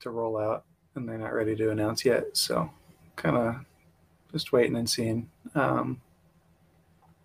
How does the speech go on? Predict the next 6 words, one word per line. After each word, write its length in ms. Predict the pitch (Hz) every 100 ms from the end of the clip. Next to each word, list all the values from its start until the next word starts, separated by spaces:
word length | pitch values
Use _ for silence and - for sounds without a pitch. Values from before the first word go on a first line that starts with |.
| _ _ - _ _
these 140 | 135 -
predictive 400 | 139 135 143 127
challenges 480 | 131 123 123 120 120
are, 100 | 117 -
are 140 | 127 110
fun. 360 | 120 113 117